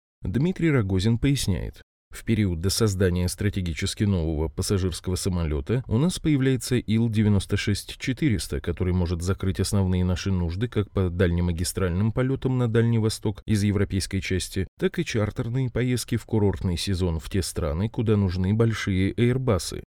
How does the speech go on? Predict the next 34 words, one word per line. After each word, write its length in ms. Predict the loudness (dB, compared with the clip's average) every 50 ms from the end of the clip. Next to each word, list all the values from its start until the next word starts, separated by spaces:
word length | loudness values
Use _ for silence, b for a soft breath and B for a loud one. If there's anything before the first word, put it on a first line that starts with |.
| -6 -2
За 160 | 0 0 0
счет 260 | 0 0 -2 -2 0
перекомпоновки 800 | 0 0 0 0 0 0 0 2 2 2 2 2 0 -2 -2 -6
пассажирских 760 | -6 -4 -4 -2 0 0 2 2 0 -2 -2 -4 -6 -6 -6 -4
кресел 460 | -4 -2 -2 -2 -2 -4 -4 -4 -6 -4 -2
это 240 | -2 -2 0 0 0
приводит 420 | 0 2 2 4 4 2 2 -2
к 80 | -2 -2
тому, 360 | 0 0 0 0 -2 -2 -2
что 160 | -2 -2 -2
в 80 | -2 -2
экономическом 800 | -2 0 0 2 2 2 2 0 -2 -6 -4 -2 0 0 0 0
варианте 500 | 0 0 -2 -2 -2 -4 -4 -4 -4 -4
будет 300 | -2 -2 -2 -2 0 2
не 100 | 2 4
менее 320 | 4 4 4 4 4 2
четырехсот 580 | 0 -2 0 0 0 0 0 0 -2 -4 -2 0
кресел, 500 | 0 2 2 2 0 -2 -4 -4 -4 -6 -4
и 80 | -4 0
тогда 280 | 0 0 2 2 2
нагрузка 500 | 2 2 2 2 0 -2 -2 -4 -2 -2
на 140 | 0 2 2
одно 220 | 2 2 0 0 0
кресло 400 | 0 0 -2 0 0 -2 -2 0
по 140 | 0 -2
топливу 540 | -2 0 0 -2 0 2 2 4 4 4 2 2 0
изменяется, 760 | 0 2 4 6 6 6 6 4 2 2 0 0 0 0 2
и 140 | 2 4
мы 140 | 2 2 0
точно 420 | 0 2 0 0 2 2 -2 -4 -4
вписываемся 720 | -2 -2 -4 -2 -2 0 0 0 2 2 2 2 2 0
в 40 | 0
жесткие 420 | 2 2 0 0 0 0 -2 -2
требования 720 | 0 2 2 2 2 2 2 4 4 4 4 4 2 0